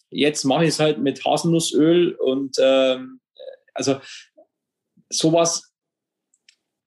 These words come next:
also und, und auch mit der, mit einer Nussmilch, also, also mit Mandelmilch und, äh, und Haselnussöl. Also, und man kann's trotzdem sehr, sehr gut machen. Also das sind einfach Dinge, wo ich, wo ich früher nicht drüber nachgedacht hätte,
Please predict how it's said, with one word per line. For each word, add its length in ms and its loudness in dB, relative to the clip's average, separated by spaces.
also 220 0
und, 280 0
und 260 2
auch 200 0
mit 120 2
der, 200 0
mit 140 2
einer 200 2
Nussmilch, 760 2
also, 340 2
also 220 -2
mit 200 -4
Mandelmilch 640 0
und, 220 -12
äh, 220 2
und 120 -10
Haselnussöl. 600 0
Also, 200 0
und 100 2
man 100 2
kann's 220 0
trotzdem 280 0
sehr, 160 2
sehr 120 0
gut 180 -2
machen. 320 -4
Also 240 -2
das 500 -6
sind 180 2
einfach 320 0
Dinge, 320 2
wo 140 2
ich, 340 -4
wo 100 2
ich 80 -2
früher 240 2
nicht 200 -2
drüber 140 2
nachgedacht 540 0
hätte, 440 0